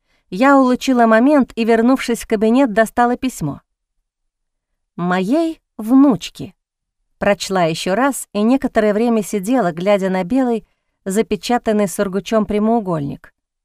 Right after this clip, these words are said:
не решаясь открыть. Что, если там что-то очень личное?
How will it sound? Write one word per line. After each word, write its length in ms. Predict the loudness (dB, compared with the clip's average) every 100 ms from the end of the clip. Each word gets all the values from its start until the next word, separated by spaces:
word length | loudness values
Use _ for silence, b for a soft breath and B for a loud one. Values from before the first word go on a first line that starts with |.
| _
не 160 | -6 -2
решаясь 480 | -2 -2 -2 -2 -2
открыть. 500 | -6 -8 -12 -14 -20 _ _ _ _ _ _ _ _ _
Что, 280 | -12 0 2
если 360 | 2 0 -2
там 220 | 0 0 0
что-то 400 | -2 -4 -4 -2
очень 400 | -2 0 2 2
личное? 560 | 0 -6 -10 -12 -12